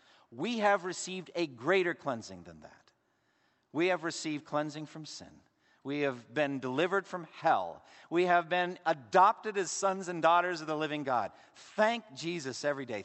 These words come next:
Thank God for your salvation. But then go beyond that. Thank God for other people's salvation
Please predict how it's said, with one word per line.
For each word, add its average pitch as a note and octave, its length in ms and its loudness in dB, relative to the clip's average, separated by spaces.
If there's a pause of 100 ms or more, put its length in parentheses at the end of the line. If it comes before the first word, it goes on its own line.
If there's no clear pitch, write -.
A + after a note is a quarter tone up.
(120)
Thank F#3+ 380 -2
God D3 440 4 (340)
for D3 120 -8
your B2+ 160 -4
salvation. A2 640 -8 (260)
But - 100 -12
then A#3 140 -4
go A#3+ 160 -2
beyond A#3+ 380 -2
that. A#2+ 200 -4
Thank A3+ 220 -2
God B3 240 -2
for A#3+ 120 -10
other B3+ 160 -8
people's G#3+ 300 -10
salvation C#3+ 640 0